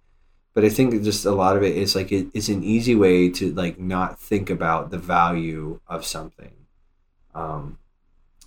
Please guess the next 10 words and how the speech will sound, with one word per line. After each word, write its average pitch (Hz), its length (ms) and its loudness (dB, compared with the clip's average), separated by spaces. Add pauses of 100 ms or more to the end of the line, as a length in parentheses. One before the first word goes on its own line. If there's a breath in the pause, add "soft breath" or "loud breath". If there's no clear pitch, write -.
(280)
now, 107 400 6 (220)
Parker, 110 400 8
because 107 460 0
he 95 160 2
doesn't 95 320 0
buy 85 180 0
anything 85 640 -2
for 78 360 -8
full 87 240 -2
price 78 500 -4